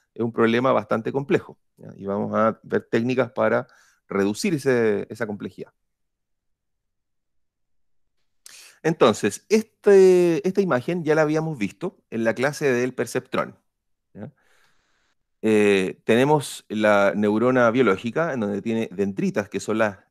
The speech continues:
eh, entradas, por decirlo así, de, este, de esta neurona, para una sola neurona. Tenemos el... Oh. <laughs> Espérate, tengo una animación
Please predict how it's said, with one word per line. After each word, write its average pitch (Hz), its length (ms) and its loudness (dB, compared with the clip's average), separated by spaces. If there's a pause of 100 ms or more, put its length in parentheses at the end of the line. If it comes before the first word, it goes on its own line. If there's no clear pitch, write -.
(220)
eh, 71 420 -10
entradas, 113 540 2
por 92 140 -4
decirlo 90 260 -10
así, 127 260 -12 (100)
de, - 120 -10
este, 92 640 -8 (840)
de 92 80 -10
esta 98 180 -6
neurona, 101 460 0 (280)
para 98 160 -2
una 113 160 -2
sola 117 240 0
neurona. 107 500 -6 (1400)
Tenemos 120 640 0
el... 107 800 0 (2250)
Oh. 107 200 -12 (1700)
<laughs> - 20 -12
Espérate, - 960 -4
tengo 120 180 -2
una 120 120 0
animación 110 580 -2